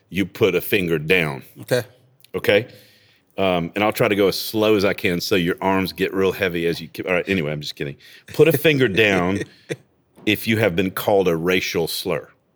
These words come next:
Speaker 1: Put a finger down if you have been followed in a store unnecessarily. Put a finger down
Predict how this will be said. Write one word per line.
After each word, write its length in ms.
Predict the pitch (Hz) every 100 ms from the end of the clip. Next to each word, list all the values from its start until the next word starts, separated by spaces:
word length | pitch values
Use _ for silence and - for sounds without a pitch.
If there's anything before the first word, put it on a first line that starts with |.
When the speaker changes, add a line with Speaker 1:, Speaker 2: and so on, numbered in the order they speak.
| _ _ _ _ _ -
Speaker 1:
Put 140 | 143
a 40 | 131
finger 260 | 143 135
down 380 | 110 101 98 101 - - - -
if 220 | 104 -
you 160 | 110
have 220 | 107 101 87
been 160 | 95
followed 680 | - - 117 123 110 95 87
in 120 | 104 92
a 60 |
store 680 | 82 - - 120 113 87 87 -
unnecessarily. 920 | 95 90 85 - 78 92 71 64 - _ _ _ _ _ -
Put 160 | - 135
a 40 |
finger 280 | - 139 131
down 480 | 107 98 92 95